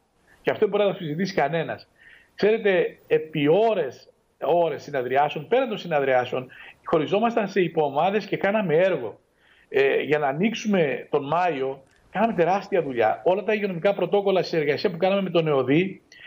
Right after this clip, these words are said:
ήτανε υποομάδες και υποομάδες για να ανοίξουν τα σχολεία, για να ανοίξουν, ε, πραγματικά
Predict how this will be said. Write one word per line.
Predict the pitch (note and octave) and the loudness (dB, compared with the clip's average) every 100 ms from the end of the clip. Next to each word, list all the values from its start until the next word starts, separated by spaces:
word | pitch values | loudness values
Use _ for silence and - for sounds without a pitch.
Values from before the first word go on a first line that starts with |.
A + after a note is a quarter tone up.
| - - - | -16 -14 -4
ήτανε | F#3+ B3 A#3 | 0 0 0
υποομάδες | G#3+ F3 E3 D3+ F3+ A#3 F#3 - | -2 0 0 0 0 0 0 -4
και | D#3+ | -4
υποομάδες | D3 D3+ C#3 D#3 E3+ G3+ | -2 -2 2 0 0 -2
για | F3+ | -2
να | |
ανοίξουν | F3+ F#3+ A3 | -2 -2 -4
τα | |
σχολεία, | - E3 E3+ G#3 C#3 | 0 2 2 2 2
για | B2 | 0
να | C#3+ | -2
ανοίξουν, | F3 F#3+ A3+ | -2 -2 0
ε, | G3 - - - - _ - G#3+ | 0 -2 -18 -20 -20 _ -2 0
πραγματικά | D#3 D#3 D3 D3 E3 F3 G#3 - | 0 0 -2 -2 0 2 0 -6